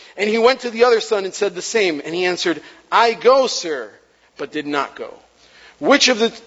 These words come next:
of the two did the will of his father?" They responded, they said, "The first." Jesus said to them, "Truly,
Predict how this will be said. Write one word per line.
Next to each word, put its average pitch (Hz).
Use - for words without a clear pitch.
of 170
the 170
two 196
did 175
the 190
will 170
of 156
his 151
father?" 123
They 160
responded, 156
they 147
said, 143
"The 160
first." -
Jesus 156
said 160
to 143
them, 135
"Truly, 214